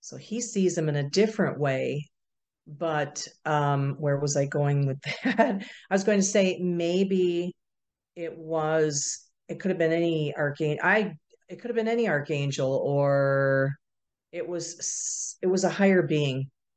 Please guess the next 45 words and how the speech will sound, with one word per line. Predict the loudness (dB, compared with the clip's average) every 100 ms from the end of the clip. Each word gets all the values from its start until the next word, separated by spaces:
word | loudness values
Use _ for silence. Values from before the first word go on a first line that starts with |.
| -14
whomever | -10 -6 -4 -4
it | -4
was. | -4 -4 -2
I | 0
just, | 0 0 4
oh, | 6 6
what | 4 2
I |
was | 2 -2
gonna | -4
tell | 0 2
you | 2 0
was | -2
that | 0 0 -2 -8 -20 _ _ -20
I |
did | -12 -8
have | -6 -4
someone | -2 -2 -2 -2
say | 0 2 4 2 -2 -6 _ _ _ _ _ _ _ _ _
that | -10 -8
I |
did | -2 -2 -2
share | 0 2 2
this | 0 -4 0
with | 2 2 2
that | -2 -2
said, | 2 2 4
"Well, | 2 2
you | 2
know, | 2 2 0 0
Archangel | -2 0 -2 0 0 0
Michael | 0 0 0 -2 -2
is | 0 2 2 0 -2
the | -4
archangel | -2 -4 -4 -8 -6 -6 -2 0 2 0 -2
that | -4 -6 -6
oversees | -6 -4 -4 -4 -4 -2 -2 -4
the | -8
protection | -12 -14 -10 -10 -8 -8 -6
of, | -8 -12 -16
uh, | -16 -14 -16
people | -16 -16 -12 -10 -10
in | -8 -8
law | -4 -2 -2
enforcement | -2 -6 -8 -6 -6 -8 -6 -6 -8